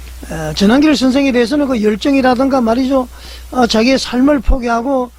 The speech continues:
대한민국을 위해서 운동하시는 분 아닙니까? 저는 좀 비판적인 지지를 하고 있는데요.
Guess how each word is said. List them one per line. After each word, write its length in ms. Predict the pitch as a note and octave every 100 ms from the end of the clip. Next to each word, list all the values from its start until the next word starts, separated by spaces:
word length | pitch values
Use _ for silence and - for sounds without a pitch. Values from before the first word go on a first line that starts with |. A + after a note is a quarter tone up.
| - - -
대한민국을 680 | F#3 F#3 A#3+ C4+ C#4 C#4 B3+
위해서 460 | B3 A3 B3+ A#3 B3+
운동하시는 580 | A3+ A3+ A3+ A#3 C4
분 140 | C#4 A#3+
아닙니까? 580 | F#3 G#3 F#3+ F3+ C4 C#4 - - - - -
저는 220 | B3+ D4+
좀 160 | D4 C4+
비판적인 580 | G3+ F3+ B3 D4 D4 A#3
지지를 360 | G3+ F#3+ B3+
하고 180 | G#3 A3
있는데요. 560 | F#3+ F3 D#3+ D#3+ A#3